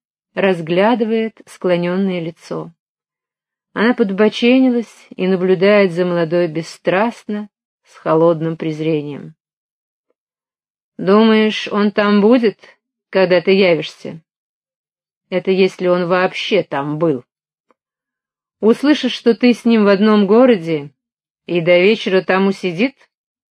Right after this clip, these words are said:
Потупленное лицо Лины спокойно, серьёзно.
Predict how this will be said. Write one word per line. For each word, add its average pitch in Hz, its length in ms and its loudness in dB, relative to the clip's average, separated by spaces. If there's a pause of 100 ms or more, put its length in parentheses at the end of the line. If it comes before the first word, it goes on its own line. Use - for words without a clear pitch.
(1200)
Потупленное 170 680 -4
лицо 165 300 -6
Лины 170 300 -4
спокойно, 247 920 0 (420)
серьёзно. 170 880 -2